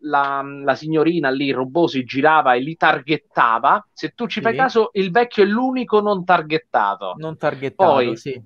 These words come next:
Speaker 2: sì. Quello l'ho
Speaker 1: poi
Speaker 2: visto.
Speaker 1: ne-, nel,
Speaker 2: E
Speaker 1: quando
Speaker 2: allora, il
Speaker 1: scoppia
Speaker 2: gioco
Speaker 1: la rivolta,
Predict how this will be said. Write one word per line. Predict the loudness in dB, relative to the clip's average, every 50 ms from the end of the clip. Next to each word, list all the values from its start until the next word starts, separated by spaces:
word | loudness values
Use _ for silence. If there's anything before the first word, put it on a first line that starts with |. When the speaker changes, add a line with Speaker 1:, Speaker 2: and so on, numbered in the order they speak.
| _ _ _
Speaker 2:
sì. | _ -10 -8 -8 -8 -10 _ _ _
Quello | -8 -6 -2 2 4
l'ho | 6
Speaker 1:
poi | 6 6 6 4 2
Speaker 2:
visto. | 0 -4 -4 -4
Speaker 1:
ne-, | -4 -4 -6 -6 _ _ _ _ _ _ _ _ _ _ _ _ _ _ -10
nel, | -8 -6 -4 -2 -2 -2
Speaker 2:
E | 0 2 4 4 4 4 2 0 -4 -8 _ _ _
Speaker 1:
quando | _ 2 2 2 2 4 4 4
Speaker 2:
allora, | 6 8 8 8 6
il |
Speaker 1:
scoppia | 4 4 2 2
Speaker 2:
gioco | 4 4
Speaker 1:
la | 4 2
rivolta, | 2 0 -2 0 2 4 4 2 2 -2 -6 _ 0 0 0 0 -2 -8